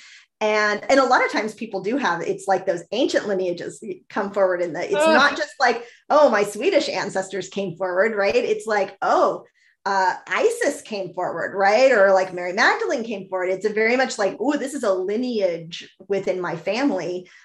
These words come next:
Speaker 1: um, that wants to reconnect with me." So that's, I love that module 'cause it's always really interesting to
Speaker 2: Yes,
Speaker 1: see what
Speaker 2: yes.
Speaker 1: comes through.
Speaker 2: Mm-hmm.
Speaker 1: Um, and then we do, we go into all the kind of esoteric things we've talked about here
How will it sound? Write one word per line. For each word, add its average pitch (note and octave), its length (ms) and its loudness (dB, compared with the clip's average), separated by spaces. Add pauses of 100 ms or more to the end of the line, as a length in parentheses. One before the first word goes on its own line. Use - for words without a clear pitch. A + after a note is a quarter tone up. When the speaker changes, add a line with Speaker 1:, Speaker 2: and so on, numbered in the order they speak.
(100)
Speaker 1:
um, G3+ 160 0
that F#3 120 0
wants F3+ 260 -4
to G3+ 80 -4
reconnect F#3 440 -4
with A3+ 120 -12
me." E3 120 -12
So G3+ 120 -6
that's, B3+ 260 2
I A3+ 180 2
love G#3 240 2
that F#3 260 2
module F3+ 360 -6
'cause - 200 -14
it's F#3+ 140 -10
always G3 380 0
really F3+ 260 -2
interesting F#3+ 480 -10
to B3+ 40 4
Speaker 2:
Yes, C4+ 500 0
Speaker 1:
see G4+ 100 -10
what D4 100 -4
Speaker 2:
yes. - 80 -10
Speaker 1:
comes F3+ 240 -8
through. F#3+ 360 -2 (340)
Speaker 2:
Mm-hmm. G#3+ 80 -2
Speaker 1:
Um, B3 380 2
and C#4+ 160 6
then D#4 120 4
we E4 120 0
do, D4+ 160 0
we A3+ 100 -2
go A3+ 160 0
into A3 240 -2 (120)
all C#4+ 420 6
the C#4 100 2
kind C#4 220 -6
of - 100 -10
esoteric A#3 540 -4
things G#3+ 200 -6
we've G3+ 240 -8
talked G3+ 240 -4
about G3+ 200 -2
here G3 440 4